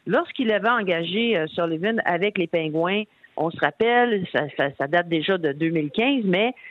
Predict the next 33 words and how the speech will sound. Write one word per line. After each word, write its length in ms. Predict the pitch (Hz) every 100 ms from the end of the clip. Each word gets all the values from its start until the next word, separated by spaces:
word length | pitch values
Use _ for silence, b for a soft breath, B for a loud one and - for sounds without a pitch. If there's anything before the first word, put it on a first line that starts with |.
| B
les 140 | 165 175
Pingouins 400 | 196 185 226 240
n'avaient 280 | 185 220
pas 140 | 294 196
fait 160 | 208
des 160 | 196 170 -
séries. 360 | 156 151 226 - - B B
Et 120 | 208 214
c'est 80 | 262
là 120 | 302
qu'il 120 | 339
a 80 | 208
apporté, 600 | 160 175 - 233 247 240
euh, 160 | 160 160
justement, 680 | 156 165 165 156 196 220 220 -
euh, 220 | 160 156
le 180 | 160 175
changement. 640 | - 151 147 156 180 196
On 60 | 156
se 80 |
rappelle 320 | 143 143 180 185
que 80 | 147 -
c'était 280 | 139 170
Mike 220 | 165 156 156
Johnson 420 | 151 143 - 214
qui 120 | -
était 340 | 151 185 185 196 B B
à 120 | - 156
la 100 | 147
barre 220 | 175 196
des 100 | 165
Pingouins 460 | 165 160 160 185 190 _ -
que 260 | 220 220